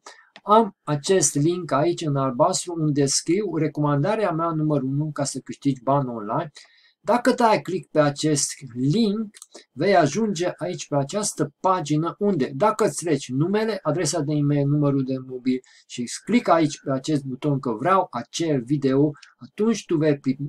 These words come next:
primi un video pe gratis care îți va explica exact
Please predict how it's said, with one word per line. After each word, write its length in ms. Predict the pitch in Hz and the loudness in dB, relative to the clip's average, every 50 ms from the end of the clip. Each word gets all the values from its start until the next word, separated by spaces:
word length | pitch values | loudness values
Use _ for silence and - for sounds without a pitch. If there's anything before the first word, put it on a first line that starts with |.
| - | -8
primi 480 | - 127 147 135 131 151 190 208 190 - | -4 -2 0 2 2 2 0 0 -2 -4
un 180 | - 147 131 127 | -4 -4 -2 -2
video 360 | 127 196 208 160 185 165 147 | -2 -2 0 2 2 2 2
pe 160 | - - 127 | 0 -2 -4
gratis 500 | 117 - 127 151 156 151 - 143 131 - | -2 0 0 0 0 0 -2 -6 -6 -6
care 440 | - - - 160 156 147 147 147 - - | -6 -2 0 0 2 2 0 0 -2 -6
îți 240 | 147 131 139 - - | -6 -6 -6 -6 -6
va 140 | 131 131 131 - | -6 -6 -6 -6
explica 600 | 139 117 - - - - 120 - - 151 147 147 - | -10 -12 -12 -10 -8 -8 -6 -2 0 0 0 0 -2
exact 580 | - 120 113 - 117 - 160 139 - - - | -8 -10 -8 -8 -2 2 2 2 2 2 -4